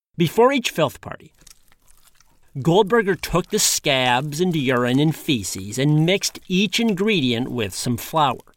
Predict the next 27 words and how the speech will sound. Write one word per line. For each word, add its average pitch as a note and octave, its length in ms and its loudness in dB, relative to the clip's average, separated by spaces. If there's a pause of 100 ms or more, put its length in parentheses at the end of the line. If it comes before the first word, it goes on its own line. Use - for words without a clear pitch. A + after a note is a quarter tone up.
(760)
He G#3 140 2
proceeded G3+ 440 2
to D#3+ 80 0
knead D#3+ 480 2
the G3 120 2
mass A#2+ 540 0
into C3+ 180 -2
small C#3 880 2 (300)
bites. - 560 -6 (800)
Then, C3+ 640 -2 (100)
with D3 240 0
a C#3 140 2
sigh F3+ 680 2
or G3+ 160 2
a G3+ 60 2
prayer, C#3+ 400 -2 (920)
every F#3+ 460 0
guest D#3+ 400 0
at E3+ 80 -4
the - 80 -2
party C3 440 -2
had A#2 180 -4
to C3 80 -4
choke F3 600 0
these C#3+ 460 0
appetizers A#2 920 -6
down. A#2+ 380 -4